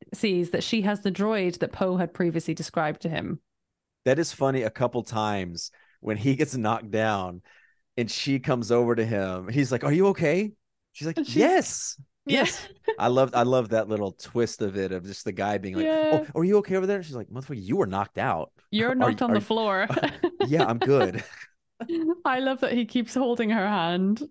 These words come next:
Speaker 1: to run, and she's like, "Get
Speaker 2: <laughs>
Speaker 1: off
Speaker 2: Yeah,
Speaker 1: me."
Speaker 2: yeah. And also when they, when he sees her, he's like,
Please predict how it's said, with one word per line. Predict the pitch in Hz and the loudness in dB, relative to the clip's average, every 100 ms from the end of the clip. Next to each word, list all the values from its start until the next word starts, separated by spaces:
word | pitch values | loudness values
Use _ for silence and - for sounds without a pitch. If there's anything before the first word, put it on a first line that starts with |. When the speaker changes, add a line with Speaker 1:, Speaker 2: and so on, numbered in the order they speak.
| _ | _
Speaker 1:
to | 262 | -2
run, | 202 190 175 | 2 2 2
and | 208 | 0
she's | - 220 | -2 -4
like, | 226 226 | -4 -2
"Get | 359 403 - | -2 -4 -6
Speaker 2:
<laughs> | _ | _
Speaker 1:
off | 302 165 | 0 2
Speaker 2:
Yeah, | 185 175 | 4 6
Speaker 1:
me." | - 381 - 185 453 370 359 - | 4 2 0 0 0 -2 -4 -2
Speaker 2:
yeah. | 339 571 - - - - - - | -2 -2 -10 -20 -20 -20 -10 -2
And | 147 | 0
also | 196 220 | 2 4
when | 190 170 | 4 4
they, | 160 143 | 4 2
when | 139 139 | 2 0
he | 135 | 0
sees | - 156 196 | 0 0 0
her, | 160 | -2
he's | 117 | -2
like, | 107 | -4